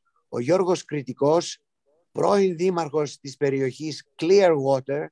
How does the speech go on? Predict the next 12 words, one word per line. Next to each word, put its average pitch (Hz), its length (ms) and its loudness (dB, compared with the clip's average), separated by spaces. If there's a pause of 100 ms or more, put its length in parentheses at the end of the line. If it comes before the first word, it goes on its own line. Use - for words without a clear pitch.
(640)
ελληνικής 139 580 -4
καταγωγής, 139 640 -6
γεννημένος 131 500 -6
στην 131 120 -8
Αμερική, 120 640 -2 (580)
ο - 180 -2
πρώην 190 500 0
πρόξενος 156 580 -6
της - 140 -12
Ελλάδος, 143 580 -2
κύριος 143 540 -4
Δημήτριος 135 880 0